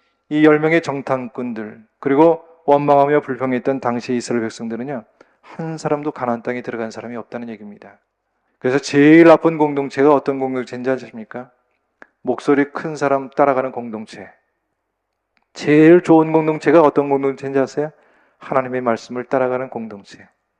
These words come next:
할렐루야. 그런 말 있잖아요. 자식이 이기는 부모 없다고요. 무슨 말인지 아십니까? 자식의 사랑보다 부모의 사랑이 더 크기 때문에 그런 거죠. 하나님의 사랑이 이와 같다는 얘기입니다.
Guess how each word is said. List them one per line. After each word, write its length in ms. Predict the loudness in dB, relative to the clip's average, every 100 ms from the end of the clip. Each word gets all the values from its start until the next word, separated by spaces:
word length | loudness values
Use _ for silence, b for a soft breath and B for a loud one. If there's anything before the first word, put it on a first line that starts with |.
| _ 0
할렐루야. 500 | 4 6 6 4 0 _ b b b b b b b b b b
그런 180 | 0 2
말 120 | 4 2
있잖아요. 340 | 2 2 0
자식이 420 | -2 -4 -4 -2
이기는 200 | -2 -2
부모 280 | -4 -2 -2
없다고요. 680 | -2 -4 -6 -6 -14 -18 _ _ _ _ _ -16
무슨 240 | -12 -2
말인지 260 | 0 2 0
아십니까? 560 | -2 -6 -10 -10 -12 -12 _ _ _ _ _
자식의 400 | -4 -2 2 2
사랑보다 400 | 4 2 2 2
부모의 320 | 0 0 0
사랑이 300 | 0 -2 -4
더 140 | -6 -8
크기 260 | -8 -10
때문에 240 | -6 -6 -6
그런 180 | -10
거죠. 340 | -12 -16 -18 -20 _ _ _ _ _ _ _ _
하나님의 400 | -4 0 2 2
사랑이 480 | 0 0 -2 -4 -8 _ _ _
이와 240 | -4 0 0
같다는 360 | -2 -6 -8
얘기입니다. 560 | -12 -14 -20 -20 -20